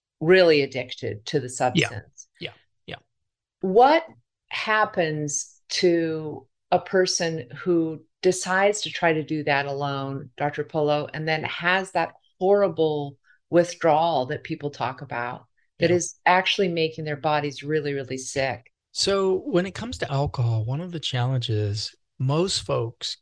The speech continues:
Speaker 2: cannot assess themselves to know they're actually addicted or dependent or how bad that really is. And so if
Speaker 1: Yeah.
Speaker 2: you try, if you try to attack that, you can sometimes do it in an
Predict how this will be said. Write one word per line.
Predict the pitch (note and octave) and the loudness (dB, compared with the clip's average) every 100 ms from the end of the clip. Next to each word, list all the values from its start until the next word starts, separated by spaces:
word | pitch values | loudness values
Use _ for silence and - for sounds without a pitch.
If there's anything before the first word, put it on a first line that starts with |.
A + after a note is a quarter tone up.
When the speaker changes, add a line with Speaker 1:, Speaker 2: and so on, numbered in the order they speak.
| _ | _
Speaker 2:
cannot | - C#3 C3+ C3+ C3+ _ - | -6 -2 -2 -2 -6 _ -6
assess | B2+ - D3 B2+ | -4 -2 0 -2
themselves | - A2+ A#2 D3 B2+ G#2 G#2 A2+ - | -4 -4 -4 -2 -2 -4 -4 -6 -8
to | - A#2+ | -6 -4
know | B2+ C3 A2+ G#2 G#2 A2 _ _ | -2 0 -2 -4 -6 -10 _ _
they're | C3 A#2 | -6 -4
actually | B2+ - B2+ | 0 0 -2
addicted | G#2+ B2+ A#2 - A#2+ A#2 A2+ | -4 -4 -6 -6 -4 -4 -4
or | G#2+ | -8
dependent | G#2+ - B2 A2+ A2 A2 G#2+ | -6 0 2 2 0 -2 -4
or | G2 | -4
how | G#2 B2 | -2 -2
bad | A#2+ A#2 A#2+ | -2 -2 -4
that | F#2+ - | -8 -6
really | A2+ G#2+ | -4 -4
is. | G#2 G2 F2+ - - | -4 -6 -8 -18 -4
And | C#3 | -2
so | - D3 | 2 0
if | |
Speaker 1:
Yeah. | C3+ | 0
Speaker 2:
you | D3 | -4
try, | - - E3+ G3 G#3+ G#3 | -2 -2 0 0 0 -2
if | D#3+ - | -6 -6
you | |
try | C#3+ E3+ F#3 | -2 -2 -2
to | F#3 C#3+ | 0 -2
attack | A#2+ C#3 C#3 - | 0 0 0 -2
that, | A#2 A2+ A2 _ - _ - - - _ _ _ | -6 -6 -8 _ -20 _ -20 -20 -20 _ _ _
you | D#3 | 0
can | D#3 D#3 | 0 0
sometimes | - F#3+ F3+ C#3+ B2 | 0 -2 -4 -4 -4
do | C#3+ | -2
it | C#3+ C#3+ | -2 -2
in | C#3 | -2
an | B2 | -4